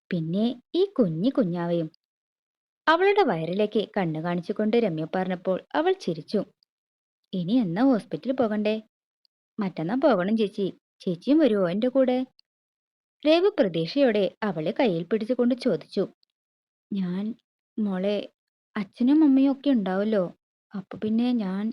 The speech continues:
"ചേച്ചിക്ക് വരാൻ ഇഷ്ടമുണ്ടെങ്കിൽ മതി, ബുദ്ധിമുട്ടാണെങ്കിൽ ഞാൻ നിർബന്ധിക്കുന്നില്ല," രവു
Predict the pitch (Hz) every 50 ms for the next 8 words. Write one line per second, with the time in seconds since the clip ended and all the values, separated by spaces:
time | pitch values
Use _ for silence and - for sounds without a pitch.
0 | - _ _ _ _ _ _ _ _ _ _ _ _ _ _ _ _ _ _ _
1 | _ _ - 339 339 339 - 370 - 403 349 269 175 165 208 233 220 180 - -
2 | 202 220 233 214 190 196 202 220 220 180 160 160 180 170 - _ _ _ _ _
3 | _ _ _ 190 185 165 160 165 180 160 - 220 233 233 233 226 247 240 247 247
4 | _ - 320 359 370 370 294 196 160 156 160 160 156 170 - 262 254 240 185 156
5 | 170 165 - - _ _ _ _ _ _ _ _ _ _ _ _ _ - 208 185
6 | 175 170 190 208